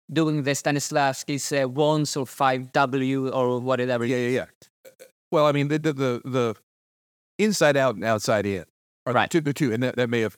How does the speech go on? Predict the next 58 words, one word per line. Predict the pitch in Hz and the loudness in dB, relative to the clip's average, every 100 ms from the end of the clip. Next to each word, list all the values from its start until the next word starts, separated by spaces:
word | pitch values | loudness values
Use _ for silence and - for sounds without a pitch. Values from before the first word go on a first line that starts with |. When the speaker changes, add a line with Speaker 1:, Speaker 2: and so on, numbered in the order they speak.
| - | -10
Speaker 2:
come | - 117 | -2 0
up | 113 - | 0 -2
in, | 95 98 95 | -4 -4 -4
in, | 104 98 | -4 -4
in | - 101 | -4 -4
this | 95 | -2
idea, | 104 98 107 101 | -2 0 -2 -2
but | |
can | - 107 | -2 -2
I | |
use | 104 113 | -2 -4
my | 90 | -4
body | 98 110 113 | 2 2 2
to | 107 | 0
find | 107 110 107 | -2 -2 -2
this | 107 | -4
thing? | 117 107 - _ - | -4 -4 -8 _ -4
And | 139 | 0
it | |
may | 147 | 0
take | 151 151 | 0 -2
a | 131 | 0
line | 127 139 139 | 0 0 -2
or | |
two | 127 147 139 | -4 -4 -4
for | 117 | -2
you | 113 | -2
to | 101 | 0
recognize | 110 135 120 123 117 | -2 0 -2 -2 -4
your | 101 | -4
own | 127 143 | -2 0
behavior. | 135 139 135 131 135 135 _ _ _ _ - | 0 0 0 0 -2 -2 _ _ _ _ 0
Uh, | 113 101 92 - _ _ _ _ _ | 2 4 0 -6 _ _ _ _ _
I | 110 | -4
know, | 107 98 95 - _ _ _ - - _ - | -2 -2 -4 -8 _ _ _ -20 -20 _ -6
you | 113 | -4
know, | 98 90 - _ 123 | -2 -4 -8 _ -12
M-, | 113 | -8
Mick | 120 123 110 | -8 -8 -4
Napier's | 123 117 117 120 110 | -2 -2 -2 -2 -2
book, | 107 127 117 | -2 -2 -2
Rule | 123 131 | -2 -2
Number | 117 117 | -2 0
One | 120 120 | 0 -2
is | 117 | -4
Make | 127 | -4
a | 113 | -4
Choice. | - 123 113 | -4 -4 -4
What's | 151 | -2
rule | 175 | 0
number | 151 113 | 0 -2
two? | - 170 123 - - | -2 -2 -2 -6 -6
People | 147 | -4
always | 127 - | -4 -4
forget | 127 123 | -4 -2
rule | 127 | -2
number | 120 101 | -2 -4
two | - 123 101 | -4 -4 -4